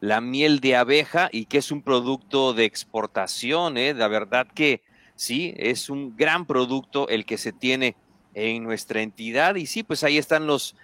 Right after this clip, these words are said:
principales mercados como el de Arabia Saudita y que se mantienen, eh, en estos últimos años, pero pues bueno, sabemos que ojalá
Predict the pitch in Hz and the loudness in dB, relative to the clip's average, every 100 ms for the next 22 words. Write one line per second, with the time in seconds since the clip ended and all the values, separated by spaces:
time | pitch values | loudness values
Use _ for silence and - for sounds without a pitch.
0 | _ - 135 - 117 151 151 127 127 117 | _ -2 0 -2 2 2 4 2 -2 0
1 | 139 131 147 143 - 120 117 113 110 110 | 0 2 0 -2 -8 -4 -2 0 0 2
2 | 110 110 117 131 127 120 117 107 110 123 | 4 4 4 2 0 -2 -2 -2 -2 -2
3 | 135 - 135 - _ _ _ _ 107 110 | -2 0 -2 -2 _ _ _ _ -4 -2
4 | 107 104 104 104 - 110 107 107 113 107 | -2 -2 -4 -6 -6 -4 -2 -4 -4 -4
5 | 107 - 131 135 131 135 135 _ _ _ | -6 -2 2 2 0 -4 -8 _ _ _
6 | - 92 101 104 104 101 113 127 - 123 | -8 -2 2 2 2 -2 -2 -2 -2 -6
7 | 135 123 127 117 113 110 - 135 151 165 | -6 -6 -6 -4 -4 -6 -4 -2 -2 -4
8 | 147 - 131 131 131 117 139 151 117 _ | -6 -6 -4 -4 -6 -2 -2 -2 -4 _
9 | - - - 117 160 170 151 - - 117 | -20 -6 0 2 2 0 -2 -2 -2 0
10 | 113 120 131 139 165 | -2 0 2 2 0